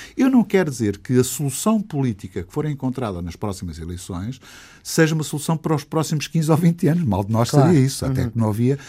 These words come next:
Speaker 1: o problema da alternância. Ah, mas tem que haver, precisamente, essas bases, esses pilares, que são pilares fundamentais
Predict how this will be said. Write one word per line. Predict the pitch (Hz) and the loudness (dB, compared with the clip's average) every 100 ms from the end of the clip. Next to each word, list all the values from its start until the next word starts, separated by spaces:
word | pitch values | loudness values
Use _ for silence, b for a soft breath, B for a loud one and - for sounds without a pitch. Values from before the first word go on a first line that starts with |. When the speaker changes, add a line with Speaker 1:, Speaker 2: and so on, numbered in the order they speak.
| B | B
Speaker 1:
o | - | -8
problema | 110 123 139 | -2 0 2
da | 143 | 4
alternância. | 117 - 76 - - - B B B B - | 2 0 -8 -12 -14 -18 B B B B -4
Ah, | 151 143 139 | 2 2 2
mas | 165 - | 0 2
tem | 220 | 2
que | 208 202 | 2 4
haver, | 160 113 98 | 2 2 -2
precisamente, | 87 - 165 127 120 98 90 131 | -4 -6 -4 -2 -2 -2 -2 -2
essas | 123 - 117 | -2 -2 -2
bases, | 98 120 98 92 | 0 -2 -2 -2
esses | 139 - | -4 -6
pilares, | - 123 117 90 - | -8 -6 -4 -4 -6
que | |
são | - | -10
pilares | 87 98 143 - | -8 -6 -6 -4
fundamentais | 135 120 104 92 92 80 73 | -4 -4 -4 -6 -10 -12 -12